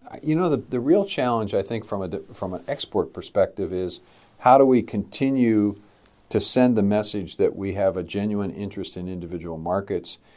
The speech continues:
And, and frankly, how do we deal with global political, um, the stresses and strains politically around the world that could interfere with economies or can interfere with, with, uh, with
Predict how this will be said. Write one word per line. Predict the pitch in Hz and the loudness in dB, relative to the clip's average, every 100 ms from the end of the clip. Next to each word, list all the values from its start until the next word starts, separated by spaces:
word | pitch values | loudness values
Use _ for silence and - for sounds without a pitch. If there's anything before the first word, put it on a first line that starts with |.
| _ - | _ -8
And, | 95 104 - - | -6 -6 -8 -10
and | 107 | -6
frankly, | 127 202 156 107 | -4 -2 -2 -2
how | 107 160 | -2 -4
do | |
we | 202 143 | -2 -2
deal | 101 113 | -2 -4
with | 113 101 98 - | -2 -4 -6 -12
global | 107 107 117 104 - | -4 -2 0 -2 -6
political, | - 104 113 113 98 92 90 78 - - | -6 -2 -2 -2 -2 -2 -4 -8 -10 -8
um, | 87 87 82 82 76 - - | -6 -4 -6 -8 -12 -20 -20
the | 90 90 92 | -14 -8 -6
stresses | - 117 117 104 87 | -2 0 0 -2 -8
and | 87 | -10
strains | - 107 104 - - - - - | -6 -4 -4 -6 -14 -20 -20 -12
politically | 95 104 123 - 90 85 - - | 0 4 4 2 -2 -4 -8 -8
around | 98 98 101 | -4 -2 -4
the | 87 | -4
world | 85 117 127 92 82 - _ - | -4 0 0 0 -6 -20 _ -8
that | 101 | -6
could | - 117 | -2 -2
interfere | 123 113 120 113 | -2 -4 -4 -4
with | 107 | -4
economies | 98 110 107 107 101 98 | -6 -6 -6 -4 -6 -6
or | 95 | -10
can | - 90 | -10 -12
interfere | 95 92 - 92 90 | -12 -14 -10 -8 -6
with, | 85 80 - | -8 -10 -16
with, | - 82 - - | -16 -16 -16 -12
uh, | 85 - - | -10 -12 -10
with | 92 82 | -8 -8